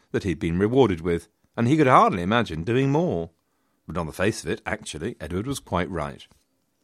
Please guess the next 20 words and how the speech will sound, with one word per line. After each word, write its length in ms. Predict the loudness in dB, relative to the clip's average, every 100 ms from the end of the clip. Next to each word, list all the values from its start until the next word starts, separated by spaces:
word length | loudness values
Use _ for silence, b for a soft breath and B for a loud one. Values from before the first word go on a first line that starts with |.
| _ _ _ _ _ _ _ _ _ _ _ _ _ _ _ -16 B B B
So, 380 | B 6 6 2 -10 _ _ _
despite 380 | -2 8 8 8
his 140 | 2
disappointment, 640 | -2 -4 2 2 2 -2 -8 b b b b 4
King 180 | 8
Louis 220 | 8 6 2
of 100 | 2
France 380 | 4 4 4
continued 460 | 2 0 0 -2 -2
to 80 | -4
flatter 340 | -2 -4 -4
and 220 | -8 -8
cultivate 580 | 0 2 2 -6 -10 -12
Warwick. 280 | -16 -16 -20 -20 _ _ _ _ _ _ _ _
As 100 | 0
far 200 | 6 8
as 120 | 8
Louis 240 | 8 8 8
was 160 | 4
concerned, 440 | -4 2 6 6